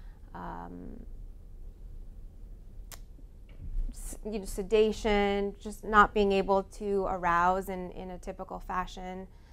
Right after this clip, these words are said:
The hyperactive subtype is more restless, has more physical agitation, um, and then you can also have a mixed delirium where you see features of both the hypoactive and the hyperactive.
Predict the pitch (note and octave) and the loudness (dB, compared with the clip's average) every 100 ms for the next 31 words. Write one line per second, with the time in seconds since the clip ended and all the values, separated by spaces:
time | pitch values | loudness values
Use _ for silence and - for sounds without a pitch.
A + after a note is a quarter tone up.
0 | - - - - - A#3 G#3 A3+ C4+ B3+ | -16 -16 -16 -14 -2 0 4 4 6 10
1 | A#3 B3+ C4 B3 A3+ G#3+ F#3 - F3 F3 | 12 12 8 0 2 -2 -2 -2 -2 -2
2 | - - F#3 F#3 F3+ F#3 F#3 F3+ G3 G3 | -6 -12 -10 -8 -10 -10 -8 0 2 2
3 | - G3 F#3 F#3+ - - G3 F#3 F#3+ F3 | 0 -2 -2 -2 -8 -10 -10 -8 -8 -8
4 | - A#3 A3+ A3 G3+ - F#3 F#3 - F#3 | 0 2 2 2 4 4 2 0 -8 -8
5 | F3 - F3 F3 F3+ - - - - - | -8 -10 -10 -10 -10 -12 -14 -14 -14 -14
6 | - - - - B3 C4+ C4+ C4+ A#3+ A3 | -10 -8 -6 0 6 8 6 6 6 6
7 | A3+ G3+ F#3+ F3+ - F#3+ G3 G3 - - | 4 6 6 6 -2 -2 0 0 -4 -8
8 | - - E3 E3+ E3 E3 D#3+ E3 E3 E3+ | -10 -10 -6 -4 -2 -4 -4 -6 -4 -4
9 | F3 F3 - F#3+ F3+ G3 F#3 F#3 F3 F3 | -2 -4 -6 -10 -8 -8 -8 -4 -2 -2
10 | E3+ F#3+ F#3+ F#3+ - F3+ - F#3+ F#3 F#3 | -4 4 4 2 -6 -10 -6 -8 -4 -4
11 | F3 F3 E3+ - E3+ E3 E3+ E3 E3+ E3 | -2 -2 -2 -4 -6 -6 -8 -8 -8 -10
12 | E3 D#3+ - - - - - | -10 -10 -10 -12 -14 -14 -14